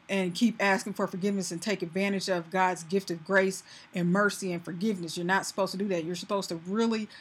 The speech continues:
try not to, but God is also, the Lord Jesus is also aware that there are strongholds in our lives that are hard to break, and you're not gonna be able to break it on your own without his help. That's why I suggested that if you fall again,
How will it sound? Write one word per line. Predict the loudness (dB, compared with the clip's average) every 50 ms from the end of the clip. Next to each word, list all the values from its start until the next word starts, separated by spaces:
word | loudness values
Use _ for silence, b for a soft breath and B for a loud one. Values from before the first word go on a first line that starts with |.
| B B B
try | -10 -4 4 8 10 10 10 8 6
not | 4 4 6 6 4 4 0
to, | -4 -4 -4 -4
but | -4 -4 -6 -4
God | 0 2 4 4 4 4 2
is | 0 -4 -2 0
also, | 2 2 2 0 -2 -4 -4 -4 -4 -4 -6 -8 B B B B B B -8
the | -4 -2
Lord | 0 2 4 4 2 2
Jesus | 0 -2 -2 -2 -2 -4 -4 -4
is | -6 -6 -2 0
also | 2 4 4 2 2 -2 -2 -2 -2 -2
aware | -4 -6 -4 0 2 2 4 4 4 4 2 2 0 -4 B B B B B B
that | -2 2 4 4 4 4 2 0 0 0
there | 2 4 4 4
are | 4 4 4 2
strongholds | 2 0 4 6 6 6 6 6 4 2 2 0 0 0
in | -2 -2 0
our | 0 0
lives | 2 2 4 4 4 2 0 -2 -4
that | -2 -2
are | -2 -2
hard | -4 -4 0 4 4 6 6 4 2 -2
to | -8 -8
break, | -8 -10 -8 -2 0 2 2 2 0 -6 -16 B B B B B
and | -6 -4 -4
you're | -2 2
not | 4 4 4 4 4
gonna | 0 -2 0
be | 0 0
able | -2 0 -2
to | -2
break | 2 2 2 2 2
it | -2 -6 -4 -2
on | -2 0 0
your | 0 -2 0
own | 2 2 2 2 -2 -4 -8 B B B -6
without | -6 -4 0 0 2 2 0 -2 -4
his | -6 -6 -8 -8
help. | -6 0 0 0 0 0 -4 B B B B B B
That's | -2 2 2 2 2 2 0
why | 2 4 4 4
I | 2
suggested | 0 -4 -8 -4 -2 0 0 0 -2 -4
that | -4 -4 -4 -2 -2
if | -2 -2 -2 -6
you | -6 -6
fall | -4 2 6 8 10 10 8 8 6 2
again, | 0 -2 -2 -2 0 0 0 -2 -4